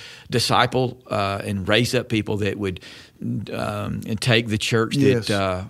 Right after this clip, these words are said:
Speaker 1: that he would birth. And,
Speaker 2: Very
Speaker 1: and,
Speaker 2: good.
Speaker 1: and so I, I think, I think that is a phenomenal example
Speaker 2: Yeah.
Speaker 1: of how we can,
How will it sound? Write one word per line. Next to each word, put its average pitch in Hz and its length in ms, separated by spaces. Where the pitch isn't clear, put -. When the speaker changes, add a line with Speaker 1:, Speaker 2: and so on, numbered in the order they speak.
Speaker 1:
that 110 280
he 113 120
would 101 200
birth. - 360
And, 107 440
Speaker 2:
Very 139 260
Speaker 1:
and, 110 100
Speaker 2:
good. 110 180
Speaker 1:
and 113 140
so 107 400
I, 107 240
I 107 40
think, 113 380
I 104 120
think 110 380
that 113 200
is 104 160
a 95 100
phenomenal 104 580
example 117 600
Speaker 2:
Yeah. 92 60
Speaker 1:
of 87 100
how 95 300
we 95 220
can, 90 440